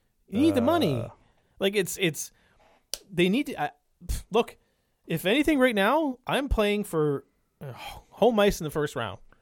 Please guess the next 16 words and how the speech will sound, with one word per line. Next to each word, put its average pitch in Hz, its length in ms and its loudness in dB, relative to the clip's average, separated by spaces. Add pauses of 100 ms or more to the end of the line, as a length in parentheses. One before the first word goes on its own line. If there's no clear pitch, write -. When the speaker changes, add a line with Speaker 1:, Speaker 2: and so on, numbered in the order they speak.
(260)
Speaker 1:
That's 147 180 -14
all 175 160 2
I 190 80 4
care 135 200 2
about. 127 280 -2 (760)
I 127 100 0
want 240 160 2
a 196 40 2
ho-, 165 200 0
I 190 40 -2
want 254 160 0
a 170 40 -2
weekend 208 360 0
home 208 160 -2
playoff 160 340 -2
game. 104 240 -16